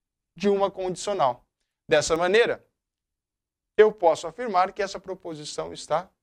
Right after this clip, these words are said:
certa. De novo, a condição dessa proposição depende da veracidade da primeira. Para que elas tenham, para que elas possam ser classificadas em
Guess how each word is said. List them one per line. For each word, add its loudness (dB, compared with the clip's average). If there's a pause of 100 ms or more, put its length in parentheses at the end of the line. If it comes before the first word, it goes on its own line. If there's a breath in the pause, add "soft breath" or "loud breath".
(260)
certa. 0
De -12
novo, 0 (1800)
a 8
condição 2 (540)
dessa 0
proposição -4 (320)
depende 0 (260)
da 4
veracidade 0
da -6
primeira. -10 (960)
Para 8
que -2
elas 2
tenham, -6
para 2
que -12
elas -2
possam -2
ser -4
classificadas -2
em -10